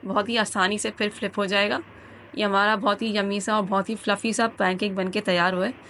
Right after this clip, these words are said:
आपको देखने से ही अंदाज़ा हो रहा होगा कितना fluffy है ये और यकीन जानिए उतना ही स्पंजी भी है और soft भी है। इस तरह से हमारा banana pancakes जो है हम तैयार कर लेंगे। अगर आपको ये मेरी banana pancake की recipe पसंद आ रही हो तो please मेरे channel को ज़रूर subscribe कीजिएगा और साथ ही साथ like और share भी कीजिए।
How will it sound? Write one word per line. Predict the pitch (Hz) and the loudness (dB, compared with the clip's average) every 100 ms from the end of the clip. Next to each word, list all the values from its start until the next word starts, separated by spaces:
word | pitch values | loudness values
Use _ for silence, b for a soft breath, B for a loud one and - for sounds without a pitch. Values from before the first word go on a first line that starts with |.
| B B B - | B B B -2
आपको | 196 - | -2 0
देखने | 208 196 214 208 | -2 0 -2 -2
से | 220 | 0
ही | |
अंदाज़ा | 214 190 180 208 | 0 2 2 4
हो | 190 | 4
रहा | 180 | 4
होगा | 208 | 2
कितना | 226 208 202 | 0 -2 -2
fluffy | 208 - 185 214 | -2 -2 -2 0
है | 208 202 | 0 0
ये | 233 | -2
और | 269 202 185 | 0 0 0
यकीन | 180 214 220 | -2 -2 0
जानिए | 202 226 | 0 -2
उतना | 202 202 202 | -6 -2 -2
ही | 233 | -2
स्पंजी | 240 - 180 180 214 | -4 -2 -2 0 -2
भी | 202 | 0
है | 208 | 0
और | - 208 | 0 -2
soft | - 214 196 - | 0 0 -2 -2
भी | 185 | -6
है। | 175 - - - B B B B - | -6 -12 -18 -20 B B B B -14
इस | - | -10
तरह | - 214 | -4 -2
से | 202 | -2
हमारा | 208 190 185 196 | 0 2 2 2
banana | 190 180 190 | 2 2 0
pancakes | 202 190 185 190 - | 0 0 0 -4 -2
जो | 202 | -4
है | 208 | -2
हम | |
तैयार | 208 180 165 - | -2 -2 0 0
कर | 190 | -2
लेंगे। | 190 214 _ _ - - - - - | -2 -4 _ _ -20 -20 -20 -18 -6
अगर | 196 202 | 0 2
आपको | 180 208 | 2 0
ये | 196 | -2
मेरी | 196 190 | 0 0
banana | 185 180 175 185 | 2 2 2 2
pancake | 180 180 185 180 | 0 0 -4 -6
की | - 170 | -6 -6
recipe | 170 208 170 | -6 -6 -6
पसंद | 165 165 170 | -4 -4 -2
आ | 170 | -2
रही | 165 | 0
हो | 185 | -2
तो | 208 | -4
please | - 190 | -6 -6
मेरे | 185 175 | -2 -4
channel | 175 175 170 | -4 -4 -4
को | 165 180 | -4 -6
ज़रूर | 254 170 | -4 -6
subscribe | - 190 - 190 | -6 -6 -2 -2
कीजिएगा | 196 196 220 302 | -2 -4 -2 -2
और | 277 202 | -4 -2
साथ | 185 175 | -2 -2
ही | 190 | -4
साथ | 226 254 | -4 -2
like | 220 165 202 | -2 -4 -4
और | 226 | -4
share | 208 175 | -2 -2
भी | 185 | -2
कीजिए। | 196 185 | -4 -6